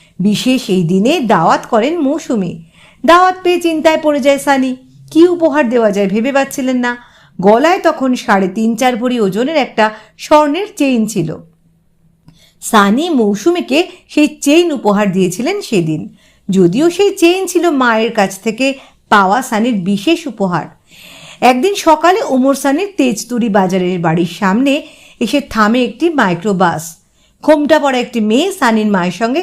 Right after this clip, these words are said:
কথা কর-, বলেন, দেখা করেন। সেই মেয়েটি ছিল মৌসুমী। তাকে দেখে ওমর সানি অবাক। ওমর সানির ভাষ্য অনুযায়ী,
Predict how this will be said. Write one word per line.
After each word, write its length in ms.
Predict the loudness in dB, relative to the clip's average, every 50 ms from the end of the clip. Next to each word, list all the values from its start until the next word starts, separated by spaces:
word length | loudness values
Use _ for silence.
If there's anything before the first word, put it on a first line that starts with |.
| -4 -2
কথা 360 | 0 0 0 0 -2 -2 -2
কর-, 280 | -2 -4 -4 -4 -2 -2
বলেন, 340 | -2 -2 -2 -4 -6 -8 -12 -18 _ _ _ _ _ _ 0 2
দেখা 280 | 2 2 2 -2 -4
করেন। 400 | -2 -2 -2 -2 -2 -6 -8 -12 -16 _ _ _ _ _ -8
সেই 160 | -2 0 2
মেয়েটি 400 | 2 2 2 2 0 0 -2 -4
ছিল 240 | -4 -4 -2 -2 0
মৌসুমী। 720 | 0 0 0 0 -2 -4 -6 -6 -4 -4 -4 -6 -8 -14 -18 _ _ _ _ _ -2
তাকে 260 | -2 -2 0 -2 -2
দেখে 420 | -2 0 2 0 0 0 0 0
ওমর 300 | 0 2 2 0 0 -2
সানি 340 | -2 -2 -2 0 0 0 0
অবাক। 500 | 0 0 0 2 0 0 0 -2 -6 -12 -20 -20 -20 -20 -12 _ 2
ওমর 300 | 2 2 2 2 0 0
সানির 340 | 0 0 0 0 0 0
ভাষ্য 340 | 0 0 0 0 0 -2 -2
অনুযায়ী, 440 | -2 0 0 2 2 2 2 2 0